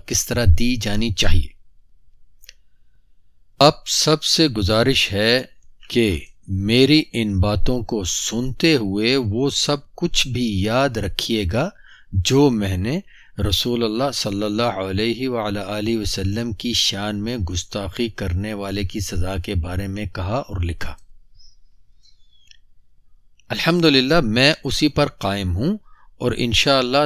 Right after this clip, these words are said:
تا دم آخر قائم رہوں گا کہ محمد رسول اللہ صلی اللہ علیہ وآلہ آلہ وسلم کی شان میں گستاخی کی سزا موت ہے، اور کسی کو یہ سزا معاف کرنے کا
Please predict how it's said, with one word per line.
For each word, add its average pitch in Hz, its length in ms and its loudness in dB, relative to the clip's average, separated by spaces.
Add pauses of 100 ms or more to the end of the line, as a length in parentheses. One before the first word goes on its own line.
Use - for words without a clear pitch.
تا 117 180 0
دم 107 180 0 (200)
آخر 110 340 -2 (100)
قائم 104 300 -2
رہوں 95 380 -4
گا 135 200 4 (480)
کہ 120 100 -2
محمد 123 720 0
رسول 110 380 -2
اللہ 120 360 0
صلی 104 300 -2
اللہ 113 460 0
علیہ 117 460 0
وآلہ 110 440 0 (200)
آلہ 117 500 0
وسلم 107 640 -2
کی 123 220 -4
شان 113 560 -2
میں 123 140 -4 (140)
گستاخی 110 720 -2
کی 107 240 -6
سزا 110 500 -2 (140)
موت 95 480 -2
ہے، 117 260 2 (1500)
اور 113 180 0 (140)
کسی 156 420 2
کو 135 260 0
یہ 120 200 4
سزا 110 380 -2
معاف 101 320 -4
کرنے 101 340 -2
کا 104 140 -4